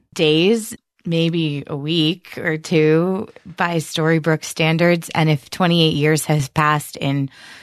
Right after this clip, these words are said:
days or a week in the Dark Realm, then the,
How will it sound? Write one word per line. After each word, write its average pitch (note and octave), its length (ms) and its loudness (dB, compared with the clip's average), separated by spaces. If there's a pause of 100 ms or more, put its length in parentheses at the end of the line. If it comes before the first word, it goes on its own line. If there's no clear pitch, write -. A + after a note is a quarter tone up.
(180)
days E3 320 2
or D3 100 4
a D3 80 4
week E3+ 480 0 (480)
in D#3+ 360 2
the D3+ 80 -8
Dark E3+ 340 0
Realm, D3+ 460 0
then D3 500 -4 (100)
the, D3+ 600 -4